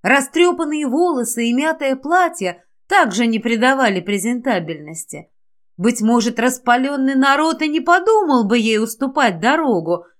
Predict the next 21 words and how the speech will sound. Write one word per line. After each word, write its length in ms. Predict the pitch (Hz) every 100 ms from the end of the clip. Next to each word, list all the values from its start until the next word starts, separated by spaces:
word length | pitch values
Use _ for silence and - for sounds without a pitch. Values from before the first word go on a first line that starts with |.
| _
но 340 | - 190 233 311
в 60 |
седле, 640 | - - 277 220 254 320 320
пошатываясь 1040 | - 196 - 277 311 320 220 175 170 170
и 60 | 185
постоянно 760 | 208 208 202 202 254 262 226
заваливаясь 760 | 202 208 208 247 233 196 180 175
вперёд, 460 | - - 226 302 294 _ _ _ _
сидел 560 | - - 269 240 381 370
Элфин – 720 | - 339 233 165 - 160 151 _ _ _
здорово 640 | 160 160 226 349 339 320
напоминающий 920 | 302 294 277 277 262 262 254 247 233
оживший 520 | 226 190 226 208 - 214
труп. 420 | 214 202 147 - _ _ _ _ _ _ _ _ _ _
«Не 320 | 151 170 202
может 420 | 208 202 185 220
быть! 440 | 175 247 240 165 - _ _ _
Рих 480 | 233 320 302 240 -
Элфин! 680 | 330 294 190 - 190 175 170 _
Наш 340 | 277 381 311 302
Рих!» 640 | 349 359 330 190 - _